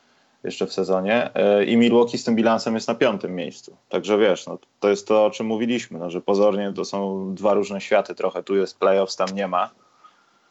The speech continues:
E, i z niektórymi może będzie jakaś mała przewaga parkietu potem, ale to wątpliwe, żeby to też były upsety jakieś. I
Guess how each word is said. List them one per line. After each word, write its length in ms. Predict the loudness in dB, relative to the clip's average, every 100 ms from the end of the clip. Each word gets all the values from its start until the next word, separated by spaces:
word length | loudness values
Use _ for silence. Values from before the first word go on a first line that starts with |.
| _
E, 260 | -10 -6 -4
i 120 | -2
z 60 | 0
niektórymi 440 | 0 0 0 0
może 260 | -2 -2 -2
będzie 300 | -4 -4 -2
jakaś 300 | -2 -2 -2
mała 220 | 2 2
przewaga 400 | 0 0 0 0
parkietu 460 | 0 -2 -4 -4 -2
potem, 380 | -2 -2 -4
ale 180 | -4 -4
to 120 | -8
wątpliwe, 520 | -8 -10 -8 -6 -6 -6
żeby 220 | -8 -12
to 80 | -8
też 180 | -8
były 220 | -4 0 0
upsety 380 | 0 -4 -2
jakieś. 440 | -2 -2 -2 -4 -6 _ _ _ _ _ _ _
I 1200 | -2 2 2 2 4 4 4 4 4 2 2 0